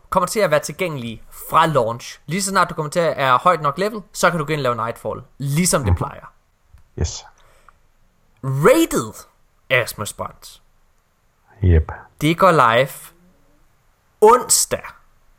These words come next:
Speaker 1: den trettende september. Altså en uge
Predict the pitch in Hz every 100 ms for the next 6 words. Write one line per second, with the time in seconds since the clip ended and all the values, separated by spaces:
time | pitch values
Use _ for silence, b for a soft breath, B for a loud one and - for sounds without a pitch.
0 | _ _ _ _ _ _ _ _ _ -
1 | 131 123 - - 143 165 - - 104 107
2 | - _ _ _ _ _ - 147 - 143
3 | 120 - - _ _ - 160 - 120 -
4 | - 139 127 - 156 156 180 202